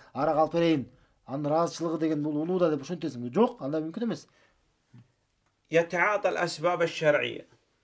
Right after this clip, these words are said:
Speaker 1: Мм.
Speaker 2: يدعو الله سبحانه وتعالى.
Speaker 1: Се-, шариаттык себептерди кылыш керек. Бул деген мындай мас-, мындай о-, к-, к-, учурда эмне кылыш керек? Дуа кылыш керек.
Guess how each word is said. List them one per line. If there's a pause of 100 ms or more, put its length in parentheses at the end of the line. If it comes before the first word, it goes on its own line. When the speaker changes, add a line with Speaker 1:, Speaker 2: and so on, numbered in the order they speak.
(120)
Speaker 1:
Мм.
Speaker 2:
يدعو
الله
سبحانه
وتعالى. (320)
Speaker 1:
Се-,
шариаттык
себептерди
кылыш
керек.
Бул
деген (220)
мындай
мас-,
мындай
о-,
к-,
к-,
учурда
эмне
кылыш
керек?
Дуа
кылыш
керек.